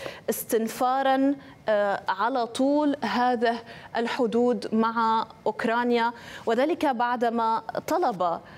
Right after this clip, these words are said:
آه، رئيس بيلاروسيا ألكسندر لوكاشينكو أن يجري هذا الاستنفار الأمني ونشر قوات إضافية على الحدود مع أوكرانيا،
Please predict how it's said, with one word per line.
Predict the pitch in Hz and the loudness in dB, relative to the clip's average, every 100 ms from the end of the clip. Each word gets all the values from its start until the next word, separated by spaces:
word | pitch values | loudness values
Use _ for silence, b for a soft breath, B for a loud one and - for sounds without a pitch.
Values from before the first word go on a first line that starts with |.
| B - | B -2
آه، | 208 202 202 - - 214 | 2 2 0 0 0 2
رئيس | 226 - 339 285 - - | 2 2 2 2 -4 0
بيلاروسيا | 208 190 185 180 208 202 214 226 226 - 196 202 220 | 2 2 2 0 0 0 2 0 0 0 2 2 0
ألكسندر | 208 - 254 247 220 226 226 226 | -2 -2 0 0 2 2 2 0
لوكاشينكو | 220 262 269 214 - 220 214 - 208 - - | 0 2 2 -2 0 -2 0 2 2 2 -2
أن | 220 233 226 - | 2 2 2 0
يجري | 226 240 233 208 185 | 2 2 2 0 0
هذا | 185 208 233 196 180 B B B 220 | 0 0 0 2 -2 B B B -4
الاستنفار | 220 - 226 220 262 254 | -4 -2 -4 0 0 2
الأمني | - 214 226 277 294 | 2 4 4 6 4
ونشر | 240 202 233 269 277 254 | 4 2 0 0 -2 0
قوات | 214 202 226 233 233 B B - | 0 2 2 2 -2 B B -4
إضافية | 240 208 202 285 247 220 | 0 0 2 2 4 2
على | 185 208 214 - | 2 2 2 2
الحدود | 208 - 214 220 233 214 - | -2 -2 2 4 4 2 0
مع | 214 214 220 | 2 4 2
أوكرانيا، | - - 226 233 240 | 0 0 0 2 0